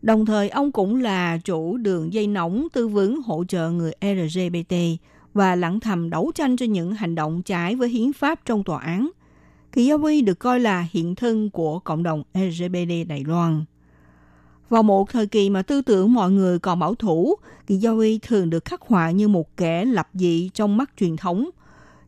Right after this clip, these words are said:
Điếu thuốc được sự chú ý ngắn hạn từ những tiêu đề báo chí, nhưng bởi vì xu hướng tính dục và vai trò như một người tình nguyện đấu tranh phòng chống aids, ông đã bị khước từ bởi những cái lắc đầu của những người qua đường. Khi phong trào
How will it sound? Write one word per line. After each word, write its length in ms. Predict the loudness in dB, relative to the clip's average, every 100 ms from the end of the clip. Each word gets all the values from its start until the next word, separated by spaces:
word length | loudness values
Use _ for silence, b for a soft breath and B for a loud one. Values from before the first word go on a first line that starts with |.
| 4
Điếu 160 | 4
thuốc 340 | 6 2 2 2
được 240 | 0 0 -6
sự 260 | -4 -4 -4
chú 100 | -6
ý 280 | -2 -2 0
ngắn 200 | 0 -2
hạn 340 | -2 -4 -4 -4
từ 120 | -2
những 420 | -2 -2 -2 -2
tiêu 160 | 0 2
đề 180 | 2
báo 200 | 0 -4 -2
chí, 320 | -2 0 0 b b b b
nhưng 280 | 4 6 6
bởi 120 | 2
vì 200 | 2 0
xu 200 | 0 -2
hướng 380 | 0 2 2 0
tính 240 | 2 0 2
dục 260 | 0 0 -2
và 180 | -4 -2
vai 220 | -2 -2
trò 240 | 0 -2
như 180 | 0 0
một 300 | 0 -2 -4
người 300 | 0 0 0
tình 280 | -2 0 0
nguyện 280 | 0 2 0 B B B
đấu 240 | 4 4 2
tranh 260 | -2 -2
phòng 280 | -2 -4 -4
chống 200 | -4 -6
aids, 320 | -4 -2 -4 -8 b b b b
ông 160 | 4 4
đã 120 | 4
bị 260 | 2 0 0
khước 280 | -2 -4
từ 260 | 0 0 2
bởi 320 | 0 0 2
những 280 | 2 2 0
cái 160 | -2 -2
lắc 200 | 0 0
đầu 260 | 2 0
của 120 | -2
những 240 | -2 0 0
người 160 | 0
qua 160 | -2 -2
đường. 360 | 0 -2 -4 -8 b b b b b b b
Khi 140 | 0 0
phong 260 | 2 2
trào 240 | 2 0